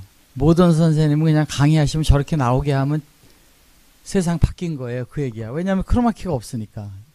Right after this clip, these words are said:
안 하고도 되니까. 그 다음에 모든 거 있잖아요. 우리 개발하냐고 엄청나게 많이 해놨잖아요. 그거는 필요하면 그때 생각하시라고 그러면 되지. 아예 처음부터 이 데모를 이걸로 하라는 거야. 이렇게.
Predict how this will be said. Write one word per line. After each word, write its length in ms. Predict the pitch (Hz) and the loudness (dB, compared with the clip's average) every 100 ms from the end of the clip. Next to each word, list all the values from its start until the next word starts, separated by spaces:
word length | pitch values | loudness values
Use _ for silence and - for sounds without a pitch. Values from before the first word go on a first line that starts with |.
| _ _ _ | _ _ _
안 120 | 135 143 | -4 -2
하고도 260 | 135 120 | -4 -6
되니까. 420 | 113 110 98 101 92 _ - _ | -6 -6 -6 -14 -18 _ -20 _
그 160 | - 226 | -2 0
다음에 380 | 160 180 202 | 0 2 2
모든 320 | 180 160 185 190 | 4 4 4 2
거 80 | 160 | -2
있잖아요. 220 | - 139 | -2 -6
우리 60 | |
개발하냐고 600 | 135 165 165 160 160 151 | 0 0 2 -2 -2 -2
엄청나게 400 | 156 170 196 185 | 0 2 2 -2
많이 220 | 165 143 147 | -6 -6 -6
해놨잖아요. 600 | 170 143 131 123 123 98 _ _ _ | -8 -10 -10 -10 -10 -14 _ _ _
그거는 460 | 175 165 180 240 240 _ _ _ _ | -8 -6 -4 -6 -10 _ _ _ _
필요하면 540 | - 214 240 196 202 214 | -4 -2 -4 -6 -8 -8
그때 300 | - - 185 | -8 -6 -4
생각하시라고 640 | 220 208 - 190 202 180 | -4 -6 -8 -8 -6 -4
그러면 240 | 170 165 165 | -2 -4 -4
되지. 580 | 127 117 180 165 95 82 _ _ _ _ _ _ _ _ _ _ - | -4 -2 -2 -2 -4 -10 _ _ _ _ _ _ _ _ _ _ -6
아예 240 | 160 202 | 0 2
처음부터 580 | - 233 247 233 220 208 | 4 2 2 -2 -2 -2
이 160 | 196 | -2
데모를 500 | - 156 190 196 185 | 0 0 0 -4 -6
이걸로 380 | 185 175 196 190 | -6 -2 -2 -2
하라는 320 | 170 180 151 | -4 -6 -8
거야. 100 | 113 | -10
이렇게. 340 | 110 107 110 | -12 -12 -12